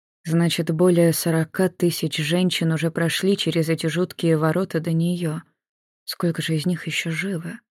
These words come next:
Ей захотелось уклониться от страшной иглы и сопротивляться. Но прежде чем она собралась с духом,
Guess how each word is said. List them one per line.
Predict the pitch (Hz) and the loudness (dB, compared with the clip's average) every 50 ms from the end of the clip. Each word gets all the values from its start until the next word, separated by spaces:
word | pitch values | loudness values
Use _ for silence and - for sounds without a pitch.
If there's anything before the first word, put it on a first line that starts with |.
| _ _ _ _ _ _ _ _ _ _ _ _ _ | _ _ _ _ _ _ _ _ _ _ _ _ _
Ей | - 165 165 165 | 2 4 4 4
захотелось | 156 - 156 - 170 165 - - 170 160 160 - - | 4 0 0 0 0 0 2 2 0 0 0 0 -2
уклониться | 165 - - 170 170 175 180 170 160 - 151 | -4 0 2 2 4 4 2 2 0 -2 -6
от | 143 - | -6 -6
страшной | - - - 160 156 - - - 156 156 160 156 | -8 -2 -2 0 0 0 0 0 0 0 0 0
иглы | 156 165 165 180 175 | 0 2 2 2 2
и | 156 | 0
сопротивляться. | - - 160 - - - - - - 180 202 196 170 165 - - - - - _ _ _ _ _ _ _ _ _ _ _ | -2 -4 -8 -8 -10 -10 -10 -8 -4 -2 -2 -2 -2 -4 -6 -12 -14 -16 -20 _ _ _ _ _ _ _ _ _ _ _
Но | - 180 175 | 0 0 0
прежде | 165 - 180 175 160 - 170 | 2 2 2 2 2 2 0
чем | - - 160 165 | 0 2 2 2
она | 165 165 165 160 | 4 2 2 0
собралась | - 165 156 - 165 160 160 160 151 156 | 0 -2 2 2 4 4 4 4 2 0
с | |
духом, | 151 165 214 208 - 175 160 156 143 | 2 2 2 4 4 2 2 2 0